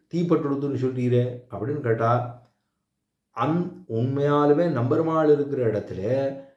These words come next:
ஏதோ தீ பட்டுட்டதாக, அங்க பக்கத்திலே பிள்ளப்பெருமாளையங்கார் எழுந்துருள் இருந்ததாகவும், அந்த பிள்ளப்பெருமாளையங்கார் தீயை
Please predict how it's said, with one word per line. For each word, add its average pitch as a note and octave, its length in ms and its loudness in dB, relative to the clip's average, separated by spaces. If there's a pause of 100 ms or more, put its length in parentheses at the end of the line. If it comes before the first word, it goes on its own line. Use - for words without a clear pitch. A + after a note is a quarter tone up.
(120)
ஏதோ C#3+ 300 2 (100)
தீ F3+ 100 -4
பட்டுட்டதாக, D3 920 -2 (580)
அங்க C3 200 -6
பக்கத்திலே E3+ 920 2 (340)
பிள்ளப்பெருமாளையங்கார் D3 1200 2
எழுந்துருள் D3 400 0
இருந்ததாகவும், A2+ 880 -2 (200)
அந்த C#3 220 -2
பிள்ளப்பெருமாளையங்கார் D3 1300 0
தீயை D#3+ 680 0